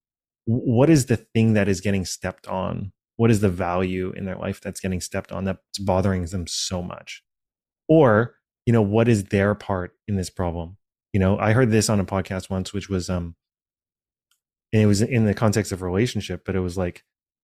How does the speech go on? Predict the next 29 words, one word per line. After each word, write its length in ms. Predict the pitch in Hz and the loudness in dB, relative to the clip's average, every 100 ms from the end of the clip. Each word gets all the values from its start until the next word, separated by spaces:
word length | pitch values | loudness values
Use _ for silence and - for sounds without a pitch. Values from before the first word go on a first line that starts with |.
| - | -4
the 60 | |
guy 240 | 101 110 113 | 0 4 4
is 100 | 107 | 2
complaining 320 | 104 101 98 | 0 0 -2
about 160 | 92 87 | -2 -6
his 80 | |
spouse. 320 | - 95 - _ _ _ _ _ _ _ _ | -10 -16 -16 _ _ _ _ _ _ _ _
Like, 140 | 95 - | -12 -6
"She's 340 | - 113 110 | 2 4 6
always 340 | 104 101 101 | 6 4 2
undermining 520 | 107 107 104 101 101 98 | 0 0 2 2 2 0
me. 160 | 101 | 0
She 160 | 98 92 | -2 -6
doesn't 220 | 92 92 | -10 -10
respect 340 | 87 - 85 | -14 -14 -14
me." 160 | 87 82 _ _ _ _ _ _ _ _ - | -14 -18 _ _ _ _ _ _ _ _ -2
And 360 | 117 117 107 98 | 2 4 4 4
one 160 | 123 | 4
of 80 | 117 | 4
the 80 | 104 | 2
exercises 500 | 104 107 104 92 92 | 0 -2 -2 -2 -2
they 80 | 95 | -4
get 160 | 98 | -2
this 140 | 92 - | -4 -6
guy 160 | 92 | -8
to 80 | 87 | -6
do 200 | 104 143 | 0 2
then 240 | 107 95 | 2 0
is 360 | 104 104 95 92 | -4 -6 -6 -8